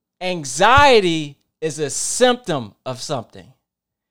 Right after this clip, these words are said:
See, I got, I think we got to a point where we start to think that anxiety is some type of disease that, that you don't have control over, that just attacks your mind and,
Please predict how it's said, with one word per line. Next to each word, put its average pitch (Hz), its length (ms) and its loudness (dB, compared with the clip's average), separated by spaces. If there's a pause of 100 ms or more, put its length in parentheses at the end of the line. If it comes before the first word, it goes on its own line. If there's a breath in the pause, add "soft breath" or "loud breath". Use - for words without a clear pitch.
(220)
See, 208 120 0
I 190 100 2
got, 320 400 0
I 190 100 -4
think 285 240 -10
we 220 100 -8
got 233 260 2
to 233 120 -2
a 190 60 0
point 254 360 -2
where 190 120 0
we 277 200 -6
start 220 480 -4
to 180 80 -12
think 202 320 -10
that 160 260 -6
anxiety 180 800 0
is 156 80 -8
some 214 180 -6
type 196 300 -4
of 143 100 -6
disease 190 720 -8 (260 soft breath)
that, 143 380 -4
that 139 240 -8 (420)
you 185 160 -4
don't 233 200 4
have 220 260 2
control 208 420 -4
over, 190 200 -2
that 160 200 -2
just 160 160 -10
attacks 190 440 -6
your 208 80 -4
mind 196 400 -2
and, 139 160 -8